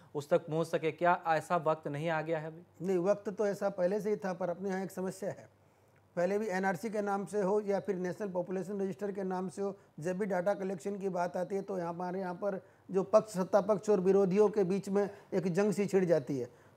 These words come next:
Speaker 2: दो खेमे बन जाते हैं। उसको डाटा कलेक्शन सरकार कर रही है, डिजिटलाइज करने के लिए कर रही है कि पता तो चले कि देश का कौन सा नागरिक कहाँ है, किस अवस्था में है, उसके ऊपर राजनीति शुरू हो जाती है, जैसा कि कोविड के पहले हमने देखा कि देश में चल रही थी।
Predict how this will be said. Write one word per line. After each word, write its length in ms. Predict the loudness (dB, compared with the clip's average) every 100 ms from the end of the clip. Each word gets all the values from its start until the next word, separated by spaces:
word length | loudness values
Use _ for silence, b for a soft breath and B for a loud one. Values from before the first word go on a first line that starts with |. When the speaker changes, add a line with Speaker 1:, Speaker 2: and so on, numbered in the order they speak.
| -6
Speaker 2:
दो 200 | 6 6
खेमे 320 | 6 4 6
बन 220 | 6 6 6
जाते 260 | 6 6
हैं। 100 | 2
उसको 520 | 4 0 4 4 4 B B 6
डाटा 260 | 8 8
कलेक्शन 400 | 8 6 6 4
सरकार 360 | 4 4 6 6
कर 180 | 4 6
रही 120 | 6
है, 100 | 6
डिजिटलाइज 580 | 4 0 6 12 12 12
करने 300 | 6 6 4
के 80 |
लिए 160 | 4 4
कर 180 | 4 4
रही 180 | 6 6
है 80 |
कि 140 | 4 2
पता 260 | 4 6
तो 100 | 6
चले 260 | 6 6 6
कि 140 | 4
देश 200 | 4 4
का 120 | 4 0
कौन 280 | 2 0
सा 100 | 2
नागरिक 400 | 0 0 -2 -4 B B
कहाँ 240 | 4 8 8
है, 60 |
किस 240 | 6 4 6
अवस्था 320 | 4 4 4
में 140 | 4 0
है, 80 | b b 0
उसके 260 | 0 12
ऊपर 220 | 12 12 10
राजनीति 460 | 10 8 4 2
शुरू 180 | 4 6
हो 60 | 6
जाती 240 | 6 4
है, 60 | 4
जैसा 220 | 6 4
कि 120 | 4
कोविड 380 | 2 4 4 4
के 80 | 4
पहले 280 | 4 4
हमने 180 | 4 2
देखा 280 | 0 2 2
कि 360 | 0 -10 0 6
देश 240 | 6 6
में 80 | 2
चल 220 | 4 4
रही 140 | 4
थी। 200 | 2 -8